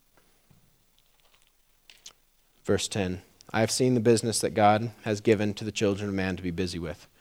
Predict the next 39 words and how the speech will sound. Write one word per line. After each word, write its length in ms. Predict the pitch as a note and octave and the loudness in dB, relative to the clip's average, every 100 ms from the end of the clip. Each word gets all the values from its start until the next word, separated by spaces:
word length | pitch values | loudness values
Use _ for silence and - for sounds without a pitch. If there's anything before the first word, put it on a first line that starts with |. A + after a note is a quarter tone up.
| _ _ _ _ _ _ _ _ _ _ - | _ _ _ _ _ _ _ _ _ _ -6
This 140 | - | -4
whole 160 | - C3+ | 2 2
poem, 520 | - D3+ C#3+ A2+ A#2+ - _ _ - | 6 8 8 6 2 -4 _ _ 4
God 220 | A2 A2+ | 6 6
is 120 | G#2+ | 4
in 100 | G#2+ | 0
control 400 | G#2+ G2 G#2 E2 | -4 -6 -2 -2
of 80 | D#2+ | -2
all 140 | A#1+ | -4
of 100 | - | -4
it. 200 | - - _ _ _ _ _ _ | -10 -16 _ _ _ _ _ _
We're 100 | B2+ | 0
not. 320 | A#2+ A2 - - | 4 4 2 -14
We 80 | G#2 | -14
talked 240 | G#2+ G#2 | -12 -10
about 160 | A2+ G#2 | -8 -8
this 160 | A2+ | -8
at 80 | - | -8
the 40 | G#2 | -8
beginning. 360 | G2 G#2 G2+ | -6 -4 -4
We're 140 | G#2 A2 | -4 -2
not 180 | A2+ | 0
in 80 | A2+ | -2
control 320 | G#2 G2+ G#2 | -8 -8 -6
of 80 | F#2+ | -4
it, 160 | G#2 - _ _ _ _ - _ _ _ - - | -6 -8 _ _ _ _ -20 _ _ _ -16 -8
but 160 | A2 | -6
God 420 | G2 G2+ G2 F#2+ F#2 - _ _ _ - _ | 0 2 2 0 -8 -18 _ _ _ -20 _
is. 400 | D3 A2 E2 - - _ _ _ _ _ | 2 2 2 -6 -8 _ _ _ _ _
He 120 | - | 0
has 100 | A#2+ | 2
not 160 | A#2+ G#2+ | 2 0
been 100 | A2+ | 0
affected. 520 | G#2 - F#2 F2 E2 E2+ _ _ _ - _ - - - _ _ - | -2 -2 -4 -6 -10 -14 _ _ _ -20 _ -20 -20 -20 _ _ 4
That's, 300 | D#3 - - - | 4 4 -10 -2
that's 180 | C#3 | -2
kind 140 | - C#3 | 2 2
of 60 | |
encouraging. 440 | F#2+ - F2+ G2 | 2 0 0 0